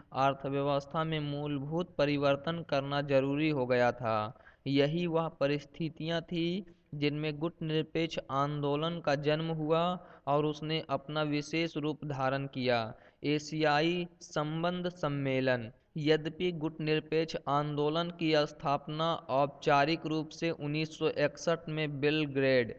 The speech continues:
यूगोस्लाविया में आयोजित गुटनिरपेक्ष देशों के प्रथम सम्मेलन के दौरान हुई, किंतु इसका मूल उद्गम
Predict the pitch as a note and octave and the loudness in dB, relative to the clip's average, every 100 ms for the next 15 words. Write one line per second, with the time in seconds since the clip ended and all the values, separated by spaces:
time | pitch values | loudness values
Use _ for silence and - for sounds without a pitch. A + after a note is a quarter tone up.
0 | - - - C#3+ D#3 D#3+ E3 C#3+ C#3+ - | -16 -18 -6 2 2 4 2 0 -2 0
1 | C#3 C#3 D3+ D#3+ E3 F3 F3 - C#3 C#3+ | 2 2 2 2 0 0 -4 -2 0 2
2 | D3 D3 E3+ - C#3+ D#3 D#3+ D3+ D3 C#3 | 0 -2 -4 -4 -4 -4 -2 0 -2 2
3 | D#3 D#3+ E3 C#3+ C#3+ C#3 D#3+ D#3+ D#3+ D#3 | 2 2 -2 0 2 2 -2 0 -2 -4
4 | - C3 E3+ E3 E3+ - D3 D3 C#3+ D3 | -6 -6 -4 -6 -4 -4 -2 -2 0 0
5 | D#3+ D#3+ D#3+ C#3+ C3+ C3+ C#3 C3+ C3+ A#2+ | -2 0 0 4 4 4 2 0 -2 -2
6 | A#2 A2 - - _ C#3+ D3+ D3+ E3+ D#3+ | -2 -4 -10 -20 _ -4 -4 -2 -2 -2
7 | D3 - D3 D3 D3+ E3+ F3+ F3 - C#3 | -4 -2 -2 -2 -2 -2 -2 -4 -6 -6
8 | C3+ C#3+ C#3+ B2 | 0 2 2 0